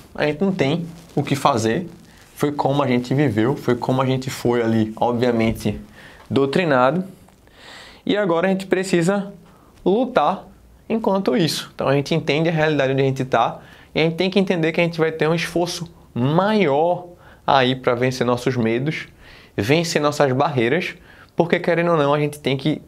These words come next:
transpor ali, até mesmo, eu poderia falar assim,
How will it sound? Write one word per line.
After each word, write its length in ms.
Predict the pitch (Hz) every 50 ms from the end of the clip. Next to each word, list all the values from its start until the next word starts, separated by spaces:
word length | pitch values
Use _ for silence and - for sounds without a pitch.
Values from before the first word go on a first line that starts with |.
| - -
transpor 720 | - - 175 185 196 185 - - - - - 139 147 151
ali, 240 | 143 131 123 127 127
até 320 | 135 127 127 - 190 208 208
mesmo, 360 | 190 165 139 135 143 147 151
eu 60 | 147
poderia 360 | 143 - 139 127 131 127 123
falar 300 | 127 - 131 123 123 120
assim, 400 | 123 123 - - 123 127 143 143